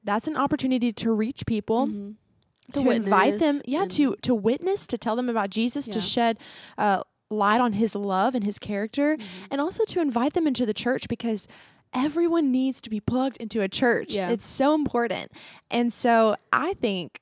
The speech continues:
Speaker 1: Halloween can be used in a really beneficial way.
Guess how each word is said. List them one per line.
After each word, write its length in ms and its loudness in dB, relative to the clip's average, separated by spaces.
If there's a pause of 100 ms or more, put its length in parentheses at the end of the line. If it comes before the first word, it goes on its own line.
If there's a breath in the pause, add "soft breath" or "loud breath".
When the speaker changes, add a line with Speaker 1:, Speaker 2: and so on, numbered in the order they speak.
(200)
Speaker 1:
Halloween 380 0
can 140 -4
be 60 -2
used 400 -4 (220)
in 100 -4
a 60 0
really 360 2
beneficial 720 -2
way. 360 -6